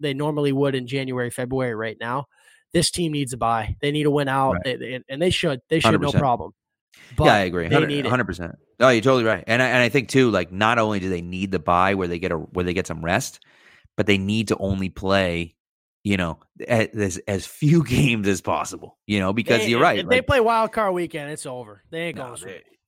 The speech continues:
Speaker 1: to
Speaker 2: a, a hundred percent. I agree with that
Speaker 1: I know
Speaker 2: fully.
Speaker 1: they'll play
Speaker 2: So
Speaker 1: Pittsburgh or someone like that and spank 'em.
Speaker 2: Yeah, no,
Speaker 1: It's
Speaker 2: smoke
Speaker 1: just
Speaker 2: 'em, but
Speaker 1: another
Speaker 2: it doesn't
Speaker 1: game.
Speaker 2: matter.
Speaker 1: Another
Speaker 2: Yeah.
Speaker 1: game.
Speaker 2: Yeah, I agree. So, all right, so let's move on. Uh, we'll talk about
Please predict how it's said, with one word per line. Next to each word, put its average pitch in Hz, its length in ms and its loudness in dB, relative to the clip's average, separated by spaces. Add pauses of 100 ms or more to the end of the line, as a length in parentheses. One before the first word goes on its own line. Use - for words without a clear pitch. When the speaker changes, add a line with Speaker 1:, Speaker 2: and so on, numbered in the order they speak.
(340)
Speaker 1:
to 90 40 -10 (240)
Speaker 2:
a, 110 40 -2
a - 20 0
hundred 127 160 0
percent. - 340 -8
I 107 100 0
agree 104 260 2
with 92 100 -2
that 98 240 -2 (480)
Speaker 1:
I - 60 2
know 226 60 2
Speaker 2:
fully. 247 180 0
Speaker 1:
they'll 220 100 2
play 220 220 0
Speaker 2:
So - 100 -6
Speaker 1:
Pittsburgh 190 480 0
or 165 80 -6
someone 180 320 -4
like 170 200 -4
that 156 180 -4
and 123 100 -14
spank 151 380 -10
'em. 185 80 -6
Speaker 2:
Yeah, - 180 -14
no, 104 180 -2
Speaker 1:
It's 196 100 -2
Speaker 2:
smoke 180 160 2
Speaker 1:
just 92 100 -2
Speaker 2:
'em, 85 80 -6
but 90 100 -2
Speaker 1:
another 101 40 0
Speaker 2:
it - 40 -8
doesn't 90 220 -2
Speaker 1:
game. 82 80 -6
Speaker 2:
matter. 67 260 -8 (180)
Speaker 1:
Another 175 240 -8
Speaker 2:
Yeah. 123 40 -12
Speaker 1:
game. 113 220 -16 (640)
Speaker 2:
Yeah, 92 160 -6 (220)
I 92 100 -2
agree. 82 300 -8 (960)
So, - 140 2
all 117 240 4
right, 104 220 0
so 123 80 -2
let's 165 180 -2
move 202 220 -2
on. 135 400 0
Uh, 107 320 0
we'll 113 100 -4
talk 131 180 -2
about 117 120 -6